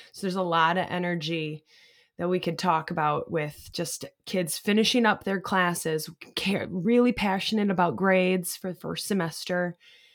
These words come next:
And then it's like one, there's one day, and then it's like, boom, what classes are you taking next year? And so there's a lot of, the kids spend a lot of time in a high stakes emotional space that we have to convince them,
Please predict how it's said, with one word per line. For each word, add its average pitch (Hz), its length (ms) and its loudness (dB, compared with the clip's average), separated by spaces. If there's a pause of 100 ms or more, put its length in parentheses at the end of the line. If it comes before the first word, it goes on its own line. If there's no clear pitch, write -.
(220)
And 170 200 -4
then 165 420 -2 (460)
it's - 220 -6
like 156 180 0
one, 180 680 -2
there's 160 280 -6
one 196 440 0
day, 185 640 2
and 185 120 -2
then 180 100 -2
it's 170 120 -6
like, 147 240 -8
boom, 175 320 2 (240)
what 139 160 0
classes 165 380 -6
are 139 100 -6
you 117 60 -8
taking 113 340 -12
next - 380 -6
year? - 260 -12 (720)
And 185 140 -4
so 202 160 0
there's 196 240 2
a 208 60 2
lot 196 280 4
of, 202 180 0 (400)
the 202 100 -6
kids - 360 2
spend 240 240 0
a 208 40 -2
lot 190 180 2
of 185 40 -12
time 190 220 -2
in 170 80 2
a 160 60 0
high 175 320 -2
stakes - 720 -2
emotional 185 520 0
space - 720 -2 (520)
that 185 100 2
we 190 100 6
have 165 200 2
to 170 80 -6
convince 170 640 0
them, 139 360 -4